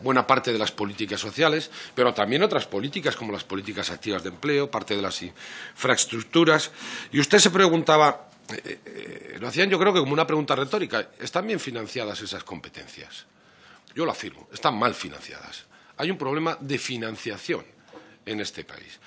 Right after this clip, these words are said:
Hay una infrafinanciación de los servicios públicos en este país. Y la cuestión, eh, que yo le haría, y la pregunta que yo le haría es, ¿cree usted que tenemos un problema solo de gasto o también lo tenemos de ingresos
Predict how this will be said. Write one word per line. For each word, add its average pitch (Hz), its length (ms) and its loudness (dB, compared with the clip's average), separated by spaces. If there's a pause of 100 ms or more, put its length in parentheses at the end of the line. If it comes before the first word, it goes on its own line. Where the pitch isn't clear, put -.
(180)
Hay 143 140 -4
una 175 300 0
infrafinanciación 135 1300 -4
de 151 100 2
los 113 120 -4
servicios 143 480 -4
públicos - 640 -2 (420)
en 120 140 0
este 120 220 2
país. 73 420 -4 (600)
Y 147 80 2
la 151 120 6
cuestión, 196 460 6 (160)
eh, - 360 -4
que 131 140 -4
yo 156 120 4
le 175 80 8
haría, 156 360 8 (560)
y - 60 -2
la 139 120 4
pregunta 147 280 4
que 156 80 8
yo 151 80 8
le 143 80 6
haría 143 180 6
es, 127 80 -2
¿cree 214 200 4
usted 175 260 4
que 131 100 2
tenemos 131 440 0
un 147 80 0
problema 135 460 4
solo - 460 6
de 131 100 2
gasto - 400 4 (1080)
o 135 100 -2
también 151 240 4
lo 170 60 2
tenemos 120 320 4
de 90 60 -2
ingresos 82 560 -6